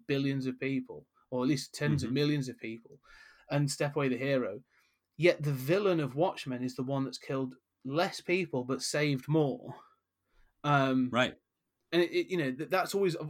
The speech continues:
Speaker 1: that's always been a bit of a, <clears throat> I've always considered those two things, those two moments of, like, well, Dredd's, you know, I know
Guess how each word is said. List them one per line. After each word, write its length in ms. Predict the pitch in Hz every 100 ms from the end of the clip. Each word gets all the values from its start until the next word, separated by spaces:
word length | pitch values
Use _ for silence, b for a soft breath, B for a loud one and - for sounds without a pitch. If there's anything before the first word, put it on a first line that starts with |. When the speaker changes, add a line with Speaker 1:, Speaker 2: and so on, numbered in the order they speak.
| 151
Speaker 1:
that's 120 | 147
always 220 | 196 185
been 140 | 170
a 60 | 156
bit 120 | 156
of 80 | 147
a, 180 | 139 127 _ _ _ _ _ _ _ _ _ _ -
<clears throat> 0 |
I've 340 | - - 165
always 200 | 185 214
considered 340 | 151 160 196 165
those 220 | 143 135
two 280 | - 156 147
things, 320 | 131 160 131
those 180 | 131 127
two 140 | -
moments 280 | 143 147 127
of, 80 | 131
like, 140 | 131
well, 120 | 139 131
Dredd's, 340 | 160 196 156
you 80 | 151
know, 120 | 131
I 60 | 113
know 220 | 160 151